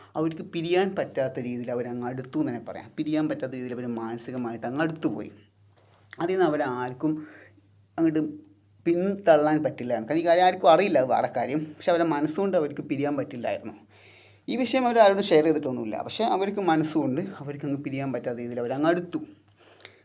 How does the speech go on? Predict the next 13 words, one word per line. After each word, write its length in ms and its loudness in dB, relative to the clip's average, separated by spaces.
അപ്പോൾ 120 0
ഇങ്ങനെ 180 2
അടുത്ത് 300 0
പോയ 180 6
സമയത്ത് 460 -2
ഇവർ 220 0
തമ്മിൽ 280 -2
തീരുമാനിക്കുകയാണ് 760 -4
വിവാഹം 380 0
കഴിക്കാൻ, 460 -8
വിവാഹം, 420 -2
മാരേജ് 320 -6
ചെയ്യാൻ. 320 -12